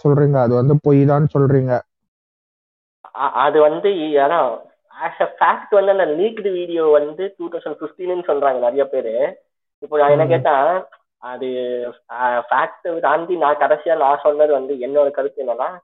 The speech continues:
Speaker 2: ஒருத்தனோட
Speaker 1: அவன்
Speaker 2: பர்சனல்
Speaker 1: அப்படியே
Speaker 2: லைஃப்
Speaker 1: பண்ணியிருந்தாலும் என்ன உங்களுக்கு வருது? அதான் சொல்ல வர.
Speaker 2: ஆமா, அவன், அவன்
Speaker 1: ம்.
Speaker 2: இஷ்டம், அவன் கஷ்டம்.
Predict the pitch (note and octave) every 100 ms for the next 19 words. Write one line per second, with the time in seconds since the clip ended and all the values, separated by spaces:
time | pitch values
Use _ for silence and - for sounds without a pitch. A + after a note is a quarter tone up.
0 | _ _ _ - C3+ D3+ E3+ E3+ D#3+ D3+
1 | F#3 D#3 D#3 C#3+ C#3+ G#3+ A3 G3+ G#3 A3
2 | A3+ G3+ A3 A3+ F#3+ G#3 G3+ F3+ E3+ D#3
3 | D#3+ D#3 D3+ D#3+ C3+ D3 D3+ D3 C#3 C3+
4 | B2+ - _ _ _ _ _ _ _ _
5 | _ _ - C3+ B2+ A2 - - - -
6 | D3 E3+ F3 C#3+ E3+ C3 B2 F#3+ E3+ D#3
7 | - - C3+ -